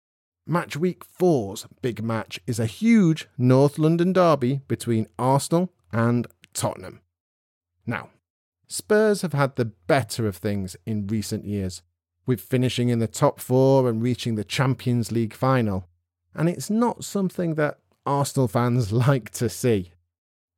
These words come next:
Arsenal have had a decent start to the season, despite losing at Anfield last week,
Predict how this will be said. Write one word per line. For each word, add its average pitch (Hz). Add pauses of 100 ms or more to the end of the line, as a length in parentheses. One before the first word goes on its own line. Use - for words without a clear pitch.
(120)
Arsenal 208
have 165
had 151
a 120
decent 190
start 143
to -
the 127
season, 95 (240)
despite 156
losing 117
at 110
Anfield 104
last 95
week, 110